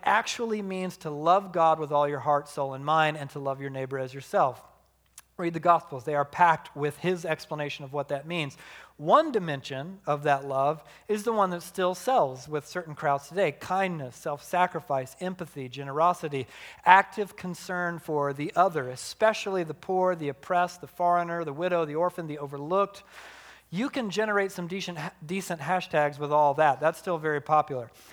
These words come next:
But that same dimension becomes problematic with the crowd that prefers to isolate it.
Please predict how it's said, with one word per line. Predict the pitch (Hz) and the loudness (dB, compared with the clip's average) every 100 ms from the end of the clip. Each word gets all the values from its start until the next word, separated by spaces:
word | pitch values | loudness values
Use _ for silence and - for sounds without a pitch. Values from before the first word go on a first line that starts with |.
| - _ - | -20 _ 4
But | 269 214 165 - - _ - | 8 10 8 0 -20 _ 2
that | 180 - | 2 2
same | - - 214 269 247 | -6 0 2 2 -2
dimension | 208 196 208 208 - 127 131 170 185 | -4 -2 -2 -4 -6 -8 -8 -12 -8
becomes | 175 175 185 170 | -6 -4 -6 -6
problematic | - 190 180 165 160 220 247 147 151 - _ _ 160 | -4 4 4 4 0 2 4 2 -2 -8 _ _ 0
with | 233 262 | 0 0
the | 254 - | -4 -2
crowd | - 170 165 175 | 4 6 6 2
that | 185 | -8
prefers | 165 - 180 165 - | -10 -6 -2 -2 -4
to | 175 165 | -2 2
isolate | 180 - 151 131 120 | 2 0 -6 -6 -8
it. | 123 _ | -14 _